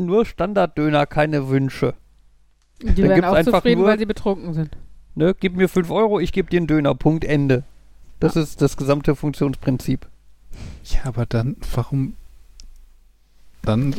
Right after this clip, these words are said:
Speaker 3: irgendwie, der Reiz ist doch das, nicht, dass du
Speaker 1: Geld.
Speaker 3: den Döner auf dem Schiff kaufst, sondern auch, dass du den Döner dort irgendwie verspeist. Und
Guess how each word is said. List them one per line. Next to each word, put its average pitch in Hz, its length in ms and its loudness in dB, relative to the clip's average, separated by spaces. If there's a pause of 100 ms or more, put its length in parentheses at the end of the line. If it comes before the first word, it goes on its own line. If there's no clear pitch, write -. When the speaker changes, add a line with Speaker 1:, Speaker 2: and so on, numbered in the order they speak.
(120)
Speaker 3:
irgendwie, 147 360 2
der 139 280 0
Reiz 120 240 0
ist - 160 -6
doch 151 120 6
das, 147 260 0
nicht, - 300 -4
dass 139 180 0
du 135 340 2 (440)
Speaker 1:
Geld. 143 440 2
Speaker 3:
den 135 160 4
Döner 143 300 2
auf 127 120 0
dem 139 80 -2
Schiff - 320 -2
kaufst, 135 520 -2
sondern 165 480 0
auch, 143 220 2
dass - 260 -2
du 143 80 0
den 139 220 2
Döner 143 240 2
dort 139 160 0
irgendwie 139 240 -2
verspeist. 143 760 -2
Und 120 220 -4